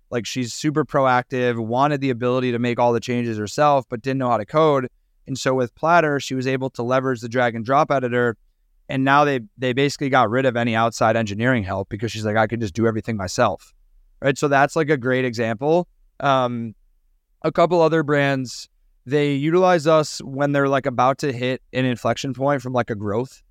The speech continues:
perspective. So, like, one brand that comes to mind is a brand called House of Macadamias. Um, it's a macadamia nut brand. They were basically in the process of leaning heavily into growth marketing,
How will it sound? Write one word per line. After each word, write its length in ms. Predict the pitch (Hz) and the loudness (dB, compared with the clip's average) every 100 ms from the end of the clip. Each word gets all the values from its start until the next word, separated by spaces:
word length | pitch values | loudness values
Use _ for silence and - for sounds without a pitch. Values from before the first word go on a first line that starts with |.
| _ _ | _ _
perspective. 680 | 147 - 160 - 170 165 - _ _ _ | -8 0 0 2 2 0 -4 _ _ _
So, 160 | - | -2
like, 140 | 143 135 | 0 0
one 240 | 143 147 | 0 2
brand 260 | 139 139 139 | 2 2 0
that 100 | 123 | 0
comes 220 | 139 131 | -2 -2
to 80 | 135 | -2
mind 360 | 123 123 123 | 2 2 0
is 100 | 120 | -2
a 40 | 117 | -2
brand 240 | 120 123 | 0 -2
called 160 | 120 120 | 0 0
House 260 | 117 120 127 | 2 2 2
of 60 | |
Macadamias. 880 | 123 120 113 107 113 120 127 131 - - _ _ _ | 0 0 -2 -4 -2 0 0 -2 -10 -18 _ _ _
Um, 400 | 123 117 113 113 - | -2 2 0 -2 -8
it's 160 | 127 | -4
a 20 | |
macadamia 640 | 131 123 - 131 131 131 110 | 2 2 0 -2 0 0 -2
nut 180 | 110 117 | -4 -2
brand. 460 | 127 135 151 - _ _ _ _ - | 0 0 0 -4 _ _ _ _ -4
They 220 | 135 139 | 0 2
were 460 | 147 156 151 147 | 4 4 4 2
basically 400 | 123 135 135 - | 0 0 -2 -2
in 80 | 139 | -4
the 60 | 127 | -2
process 560 | - 117 117 - 131 | 0 0 0 0 -2
of 120 | 117 107 | -2 -4
leaning 320 | 117 123 113 | -2 -2 -2
heavily 800 | 92 120 127 120 117 110 104 - | -4 0 2 2 0 0 -2 -4
into 240 | 113 113 104 | -6 -4 -2
growth 280 | 113 113 | 0 0
marketing, 600 | 104 104 107 120 131 139 | 0 -2 -2 -2 -2 -2